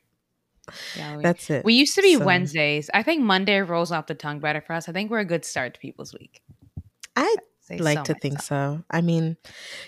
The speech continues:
Speaker 2: you're a good start to my week. I hope I'm a good start to your
Speaker 1: Yeah,
Speaker 2: week.
Speaker 1: we're good starts to
Speaker 2: It's
Speaker 1: each
Speaker 2: just
Speaker 1: other's week, you know.
Speaker 2: Yeah, it's
Speaker 1: We
Speaker 2: giving
Speaker 1: get
Speaker 2: high
Speaker 1: the week
Speaker 2: vibes.
Speaker 1: started.
Speaker 2: High
Speaker 1: Yeah, high
Speaker 2: vibrations.
Speaker 1: vibes. Um, today we
Speaker 2: Yeah.
Speaker 1: got some laughs for you guys, so.
Speaker 2: Yeah, we got some
Speaker 1: We hope
Speaker 2: giggles.
Speaker 1: you,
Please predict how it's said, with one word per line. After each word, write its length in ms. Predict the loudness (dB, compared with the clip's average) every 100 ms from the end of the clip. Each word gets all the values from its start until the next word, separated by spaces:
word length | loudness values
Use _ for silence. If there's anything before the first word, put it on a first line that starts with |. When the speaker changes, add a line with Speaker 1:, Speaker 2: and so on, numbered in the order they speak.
| 2
Speaker 2:
you're 160 | 4
a 40 | 6
good 140 | 2
start 320 | 0 0 -2
to 140 | 0 2
my 180 | 2 4
week. 280 | 2 0 -8 -20 _ -6
I 60 | -4
hope 220 | -4 -4
I'm 160 | -4 -4
a 60 |
good 200 | -4 -8 -6
start 320 | -4 -6 -4
to 80 | -4
your 180 | -2 0
Speaker 1:
Yeah, 120 | 2
Speaker 2:
week. 60 | 2
Speaker 1:
we're 80 | 4
good 240 | 4 2
starts 380 | 2 4 4 0
to 60 | -2
Speaker 2:
It's 100 | -2
Speaker 1:
each 60 |
Speaker 2:
just 140 | -2 -4
Speaker 1:
other's 200 | -6 -10
week, 180 | -12 -8
you 100 | -8
know. 140 | -8 -12 -18 _ _
Speaker 2:
Yeah, 360 | -2 0 0 -2 -6
it's 100 | 0
Speaker 1:
We 0 |
Speaker 2:
giving 240 | 2 4 4
Speaker 1:
get 120 | 4
Speaker 2:
high 100 | 4
Speaker 1:
the 60 | 4
week 100 | 2
Speaker 2:
vibes. 280 | 2 -2
Speaker 1:
started. 200 | -2 -4 -8 -14 -18 -16
Speaker 2:
High 160 | -4 0
Speaker 1:
Yeah, 60 | 2
high 0 | 2
Speaker 2:
vibrations. 380 | 2 0 0 -2
Speaker 1:
vibes. 600 | -4 -4 -6 -8 -10 -14 -18 _ _ _ _ _
Um, 200 | -4 -4
today 240 | 0 2 4
we 60 |
Speaker 2:
Yeah. 60 | 6
Speaker 1:
got 160 | 4 2
some 140 | -8 -4
laughs 240 | -2 -2 -4
for 100 | -2
you 140 | -2
guys, 340 | 0 -2 -4 -10
so. 360 | -10 -8 -8 -10 _ _ _ _ -6
Speaker 2:
Yeah, 200 | -4 -4
we 100 | -6
got 100 | -8 -4
some 140 | -4
Speaker 1:
We 40 |
hope 200 | 0 0
Speaker 2:
giggles. 480 | 2 2 2 2 2
Speaker 1:
you, 580 | 2 2 2 0 -2